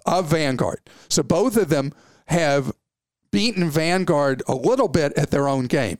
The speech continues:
So Vanguard's trying to squeeze costs out of the system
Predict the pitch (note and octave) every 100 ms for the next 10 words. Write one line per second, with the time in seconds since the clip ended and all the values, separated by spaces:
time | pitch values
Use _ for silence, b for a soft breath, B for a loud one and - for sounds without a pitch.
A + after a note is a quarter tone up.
0 | _ _ _ B B B - D3 E3+ B3
1 | G#3+ F#3 - G3 D#3 C3 - - F3 G#3+
2 | B3 G#3 - E3+ D#3+ - D#3+ B2 C3 -
3 | C#4 C4+ - C#3 A2+